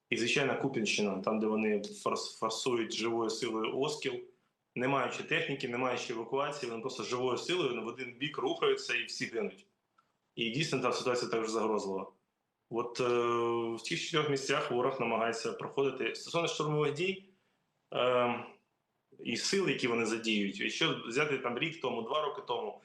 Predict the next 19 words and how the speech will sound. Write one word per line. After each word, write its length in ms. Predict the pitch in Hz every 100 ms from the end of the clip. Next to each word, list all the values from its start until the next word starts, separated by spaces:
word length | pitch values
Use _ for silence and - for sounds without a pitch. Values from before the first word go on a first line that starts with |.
| - _ _
коли 200 | - 131
було 180 | 143 143
якесь 300 | 139 135 -
вели-, 460 | 131 123 139 123 -
потужне 340 | 139 165 139
ш-, 160 | 123 131
ударно 240 | 131 139
штурмові 360 | 135 139 139 143
дії, 200 | 180 160
це 240 | - 131
завжди, 340 | 117 120 123 127
завжди 340 | 127 120 120
танки, 600 | 113 156 156 151 139 131
завжди 340 | 113 113 110 113
Б 140 | 110
Т 300 | - 135 139
Р, 240 | 135 135 123
ТЕ-, 560 | 131 131 123 117 110 - _ _
піхота, 800 | 120 - 143 139 131 123 127